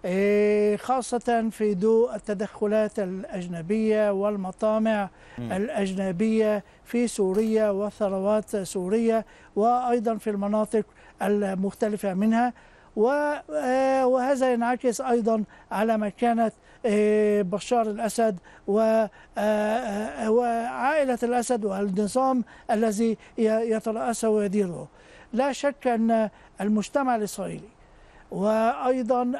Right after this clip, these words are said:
Speaker 1: القيادة الإسرائيلية سواء العسكرية والسياسية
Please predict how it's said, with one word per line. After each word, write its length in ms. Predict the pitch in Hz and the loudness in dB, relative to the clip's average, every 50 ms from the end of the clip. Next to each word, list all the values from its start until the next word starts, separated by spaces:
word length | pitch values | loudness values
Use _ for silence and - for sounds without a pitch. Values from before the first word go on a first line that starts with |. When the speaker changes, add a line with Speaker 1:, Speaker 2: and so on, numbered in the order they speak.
| - 233 | -6 -4
Speaker 1:
القيادة 960 | 220 226 233 233 233 233 226 226 226 - - - 226 233 247 247 220 240 | -2 0 0 2 2 2 2 2 0 -4 -2 0 2 2 2 2 2 0
الإسرائيلية 640 | 240 240 220 - - 226 214 214 220 254 247 247 240 233 | 0 0 -4 -4 -4 -4 -2 0 0 0 2 2 0 0
سواء 440 | - - 220 214 220 233 233 226 | -2 -4 -2 0 2 2 4 2
العسكرية 1040 | 226 226 220 208 202 196 196 180 - - - 202 196 220 226 226 226 226 226 220 214 | 2 0 -2 -2 -2 -4 -4 -6 -6 -4 -2 0 0 0 2 2 2 2 4 2 2
والسياسية 1160 | 208 202 208 233 247 247 247 240 240 220 - - 220 202 202 190 - 247 254 247 247 247 226 | 2 0 0 0 0 0 0 -2 -2 -4 -2 -2 -2 -2 -2 -4 -2 0 2 2 2 2 0